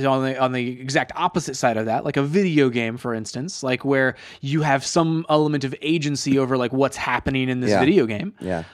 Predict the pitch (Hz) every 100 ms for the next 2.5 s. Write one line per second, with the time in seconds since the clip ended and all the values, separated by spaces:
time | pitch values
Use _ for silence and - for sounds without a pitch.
0 | - 139 139 135 135 139 143 208 214 254
1 | 165 147 139 135 123 127 - 151 143 135
2 | 147 147 113 101 127